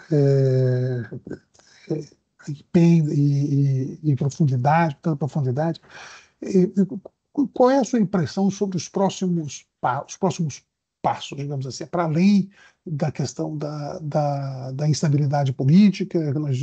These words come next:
assistimos agora na composição do governo, é, qual o lugar da questão, é, migratória no,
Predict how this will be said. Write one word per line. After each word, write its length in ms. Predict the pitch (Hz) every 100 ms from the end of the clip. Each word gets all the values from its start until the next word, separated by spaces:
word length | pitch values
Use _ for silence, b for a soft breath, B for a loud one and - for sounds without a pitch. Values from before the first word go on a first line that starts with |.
| 151
assistimos 480 | - 127 - 156 139
agora 360 | 139 147 147
na 100 | 143
composição 520 | 135 139 147 135 - 139
do 100 | 143
governo, 420 | 131 180 190 185 B B B B B -
é, 720 | 185 165 165 160 160 160 151 139 135 - _ - - - - _ _ _ _ _ _ _
qual 200 | - 277
o 140 | 262 208
lugar 520 | 143 170 185 196 180
da 100 | 151
questão, 640 | 135 147 - 165 170 175 -
é, 680 | 156 151 143 143 139 139 196
migratória 640 | 165 _ _ 160 151 156
no, 360 | 151 151 180